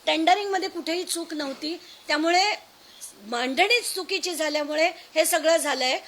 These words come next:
आणि मी जे जे मांडलं होतं त्याच्यातला भ्रष्टाचाराचा अँगल की नॅनो युरिपिया, ब-, युरिया हे ब्याण्णव रुपयाला मिळतंय, मार्केटमध्ये मिळतंय, ते घेऊन दाखवलं. हे खरं तर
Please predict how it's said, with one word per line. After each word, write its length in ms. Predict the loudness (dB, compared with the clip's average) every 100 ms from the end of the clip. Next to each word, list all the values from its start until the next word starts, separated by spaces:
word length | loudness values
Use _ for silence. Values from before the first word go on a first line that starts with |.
| -14 -10 -2
आणि 360 | 0 2 0 -4
मी 320 | -2 0 0
जे 240 | 0 -2
जे 160 | -2 -2
मांडलं 340 | 0 0 2
होतं 280 | 0 2 -2 -4 -18 -4
त्याच्यातला 400 | 0 2 2 2
भ्रष्टाचाराचा 760 | 2 0 4 4 4 2 2 0
अँगल 300 | 0 -2 -4 -8 -18 -6
की 100 | 0
नॅनो 360 | 2 2 2 -2
युरिपिया, 540 | -2 -2 -2 2 2
ब-, 200 | 0 2 2 2
युरिया 520 | 0 -2 2 2 2 -4 -8
हे 80 | -4
ब्याण्णव 400 | 4 4 4 2
रुपयाला 340 | 2 4 6 4
मिळतंय, 420 | 2 2 2 0 -6 -20 -6
मार्केटमध्ये 680 | 0 0 2 -2 0 0 0
मिळतंय, 360 | 0 0 0
ते 140 | 0 -4
घेऊन 420 | -2 -2 -2 4
दाखवलं. 460 | 4 4 0 -2 -4 -12 -18 2
हे 180 | 2 4
खरं 200 | 4 4 4
तर 180 | 4